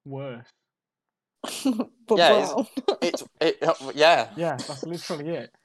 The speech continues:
Speaker 1: Think of the
Speaker 3: It's
Speaker 1: colour
Speaker 3: just
Speaker 1: brown, think of a taste for brown, mix that with a taste of rice, boom, brown rice.
Speaker 3: Uh, to be honest, I think the taste is pretty much the same. It's like the texture, it's, like, slightly rougher.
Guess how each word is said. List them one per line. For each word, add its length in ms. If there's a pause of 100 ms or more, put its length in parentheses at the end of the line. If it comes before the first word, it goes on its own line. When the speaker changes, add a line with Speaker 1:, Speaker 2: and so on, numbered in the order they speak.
(300)
Speaker 1:
Think 200
of 80
the 80
Speaker 3:
It's 100
Speaker 1:
colour 100
Speaker 3:
just 160
Speaker 1:
brown, 380 (100)
think 220
of 80
a 40 (100)
taste 280
for 100
brown, 440 (280)
mix 280
that 140
with 120
a 60
taste 280
of 100
rice, 420
boom, 240
brown 240
rice. 180 (840)
Speaker 3:
Uh, 80
to 120
be 80
honest, 220
I 80
think 200
the 120 (140)
taste 280
is 80
pretty 200
much 140
the 60
same. 200
It's 120
like 140
the 60
texture, 460
it's, 140
like, 200
slightly 260
rougher. 440